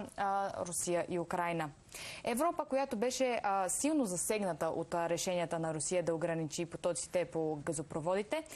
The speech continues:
все още е в опасност, а ръководителите на големите енергийни компании предупредиха, а, през последните седмици, че студена зима и неочаквания прекъсвания все още могат да изложат региона на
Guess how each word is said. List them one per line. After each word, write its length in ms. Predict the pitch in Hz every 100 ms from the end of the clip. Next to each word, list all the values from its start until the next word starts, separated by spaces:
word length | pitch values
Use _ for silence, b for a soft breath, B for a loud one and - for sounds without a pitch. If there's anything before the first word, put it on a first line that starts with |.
| B B
все 180 | - 294
още 280 | 311 294 269
е 40 |
в 140 | 202 190 -
опасност, 580 | 175 175 160 202 196 -
а 260 | 180 170
ръководителите 720 | 160 - 151 156 247 277 254 214
на 100 | 165
големите 400 | 160 175 190 202
енергийни 500 | 196 180 175 208 208
компании 520 | 220 208 226 233 277 B B -
предупредиха, 960 | - 180 185 180 175 202 294 - 269 269
а, 200 | - 226
през 220 | 220 214 -
последните 460 | 208 214 208 202
седмици, 520 | - 202 196 190 202 B B B -
че 240 | - 339
студена 440 | 302 202 208 240 226
зима 420 | 226 247 247 226
и 100 | 226
неочаквания 600 | 220 196 - 208 233 220
прекъсвания 520 | 196 196 208 202 202 196
все 160 | 220
още 220 | 233 -
могат 320 | 220 208 202 180
да 160 | 202 190
изложат 440 | 170 180 185 180
региона 440 | 165 147 170 185
на 220 | 180 170